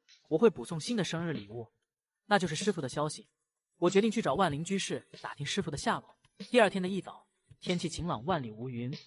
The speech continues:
河图早早的起了床，清明已经收拾好了东西。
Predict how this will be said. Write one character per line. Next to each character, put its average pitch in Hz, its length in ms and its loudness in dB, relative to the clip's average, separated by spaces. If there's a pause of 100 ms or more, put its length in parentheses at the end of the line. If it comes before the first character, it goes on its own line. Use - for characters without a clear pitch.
(140)
河 202 220 2
图 226 120 0
早 208 220 4
早 143 100 -2
的 156 100 -4
起 - 120 -10
了 110 100 -14
床， 120 380 -8 (280)
清 208 180 -2
明 196 180 0
已 143 60 -4
经 151 120 -8
收 202 160 0
拾 190 100 -4
好 - 140 -10
了 110 80 -12
东 185 200 -6
西。 - 260 -12